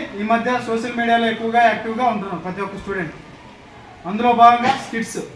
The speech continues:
రీల్స్ చేస్తారు కదా మీరు, దానిలో భాగంగా రీల్స్ కానీ, స్కిట్స్ కానీ, మీమ్స్ కానీ, any type of స్కిట్స్ మీరు అందులో పార్టిసిపేట్ చేసి ఇక్కడ కూడా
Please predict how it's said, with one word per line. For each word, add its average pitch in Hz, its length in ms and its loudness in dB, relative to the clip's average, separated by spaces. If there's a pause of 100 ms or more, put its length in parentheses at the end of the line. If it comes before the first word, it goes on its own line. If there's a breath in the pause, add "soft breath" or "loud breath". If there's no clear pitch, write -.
(960)
రీల్స్ 233 340 -4
చేస్తారు 233 320 -2
కదా 233 180 0
మీరు, 277 140 -2 (720)
దానిలో 214 340 -2
భాగంగా 226 280 2 (120)
రీల్స్ 233 360 -6
కానీ, 226 280 2
స్కిట్స్ - 360 -12
కానీ, 220 200 0 (120)
మీమ్స్ 226 340 -4
కానీ, 240 200 0 (720)
any 254 160 0 (100)
type 233 300 4
of - 80 2 (1300)
స్కిట్స్ 233 320 -6 (120)
మీరు 240 200 0 (400)
అందులో 226 280 -2
పార్టిసిపేట్ 220 480 -2
చేసి 214 260 -4
ఇక్కడ 226 140 -6 (100)
కూడా 262 120 0